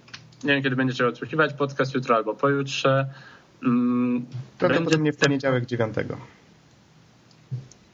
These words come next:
Speaker 1: Aha, no dobrze. W każdym razie będzie dostępny, e, Wiedźmin jedynka w cenie, mm,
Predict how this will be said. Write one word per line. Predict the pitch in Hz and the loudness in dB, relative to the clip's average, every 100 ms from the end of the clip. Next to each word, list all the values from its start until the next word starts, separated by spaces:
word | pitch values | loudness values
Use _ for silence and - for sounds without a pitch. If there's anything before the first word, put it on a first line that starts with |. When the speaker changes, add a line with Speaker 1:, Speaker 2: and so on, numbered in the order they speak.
| _ - - - | _ -20 -20 -4
Speaker 1:
Aha, | 131 123 107 - | 0 0 -2 2
no | 156 | 2
dobrze. | 127 107 | 2 0
W | - | 0
każdym | 156 151 | 0 2
razie | 151 147 139 | 2 2 0
będzie | 147 165 170 | 0 0 0
dostępny, | 151 135 151 151 - 151 143 147 - - - - - | 0 0 0 0 0 0 0 -4 -12 -20 -20 -20 -4
e, | 117 117 120 123 131 - - _ _ _ _ - - | 0 2 0 0 -4 -8 -16 _ _ _ _ -20 -6
Wiedźmin | 123 143 131 131 | 2 2 2 2
jedynka | 117 117 135 160 175 170 | 2 2 0 0 0 0
w | 165 | 0
cenie, | 135 127 123 117 117 120 - - - - _ - | 0 2 0 0 0 -4 -14 -20 -20 -20 _ -6
mm, | 110 107 107 107 113 | -4 -2 -2 -2 -4